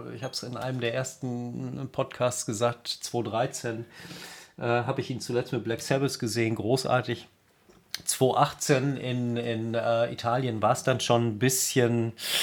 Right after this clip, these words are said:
fragwürdiger und, äh, wenn man sich so die letzten Videos angeguckt hat, ähm, was da los war, die letzten Wochen auch bei der Show in Birmingham, wo er mit, äh, für ein, bei einem Lied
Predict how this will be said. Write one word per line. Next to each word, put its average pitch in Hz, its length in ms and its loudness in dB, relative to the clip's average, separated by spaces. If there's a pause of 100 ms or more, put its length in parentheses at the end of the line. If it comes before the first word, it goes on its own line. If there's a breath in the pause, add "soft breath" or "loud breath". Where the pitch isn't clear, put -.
(600 loud breath)
fragwürdiger 143 1400 12
und, 123 400 2
äh, 117 260 4
wenn 131 100 4
man 127 120 4
sich 120 160 -4
so 135 80 2
die 113 100 0
letzten 113 380 -2
Videos 117 340 -2
angeguckt 113 540 -4
hat, 110 420 6
ähm, 107 400 2
was 117 220 6
da 120 80 8
los 110 380 2
war, 110 240 4
die 107 100 -8
letzten 107 460 -4
Wochen 117 260 0
auch 104 220 -6
bei 107 340 -2
der 104 220 -4
Show 113 240 -2
in 110 140 -2
Birmingham, 113 680 -2
wo 107 100 -2
er 107 80 0
mit, 104 200 -4
äh, 107 280 -6
für 123 240 0
ein, 110 180 -6
bei 113 140 6
einem 127 300 4
Lied 123 420 -4